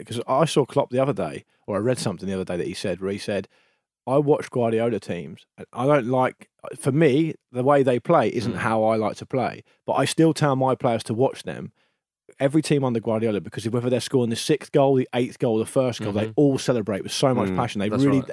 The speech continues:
Speaker 1: everything is important to them, and that's what you've got to do to succeed. That's the difference between success, success and failure."
Speaker 2: Yeah, um, going on about sort of in, certain individuals in the Bournemouth side,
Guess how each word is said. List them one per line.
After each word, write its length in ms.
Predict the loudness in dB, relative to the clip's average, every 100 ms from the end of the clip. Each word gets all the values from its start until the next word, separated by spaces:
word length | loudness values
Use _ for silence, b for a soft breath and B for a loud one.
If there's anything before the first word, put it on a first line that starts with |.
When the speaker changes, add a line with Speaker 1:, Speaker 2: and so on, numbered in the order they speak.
| 0
Speaker 1:
everything 460 | 2 4 2 2
is 100 | 0
important 420 | 0 0 0 0
to 60 | -4
them, 180 | -4 -4 B B
and 160 | 0 2
that's 180 | 2
what 120 | 0 0
you've 100 | 0
got 160 | 0
to 60 | 0
do 200 | 2 0
to 120 | 0
succeed. 360 | -6 -2 -2 0
That's 180 | 0 2
the 40 |
difference 260 | 0 0 -2
between 180 | -4
success, 360 | -4 -6 -8 -6
success 300 | -8 -8 -6
and 100 | -2
failure." 320 | 0 0 -2
Speaker 2:
Yeah, 220 | -2 -4 -2
um, 260 | 0 0 -2 -8
going 180 | -6 -4
on 80 | 0
about 220 | 0 -2
sort 180 | -4 -6
of 120 | -8 -12 -20 -10
in, 260 | -8 -8
certain 240 | -8 -6 -4
individuals 380 | -6 -6 -8 -8
in 300 | -8 -6 -4
the 100 | -6
Bournemouth 400 | -6 -6 -6 -6
side, 680 | -6 -4 -2 -2 -4 -8 -16